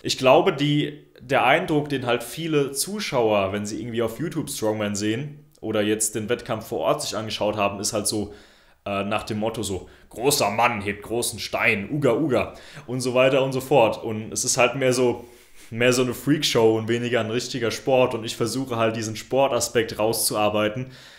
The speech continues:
Und dazu gehört meiner Meinung nach auch,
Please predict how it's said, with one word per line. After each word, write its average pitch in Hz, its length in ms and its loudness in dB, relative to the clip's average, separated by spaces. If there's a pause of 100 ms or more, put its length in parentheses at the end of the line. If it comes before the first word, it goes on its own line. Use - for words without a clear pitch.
(160)
Und 113 140 -6
dazu 127 680 2
gehört 123 460 0
meiner 120 260 0
Meinung 117 380 -2
nach 113 300 -6
auch, 117 360 2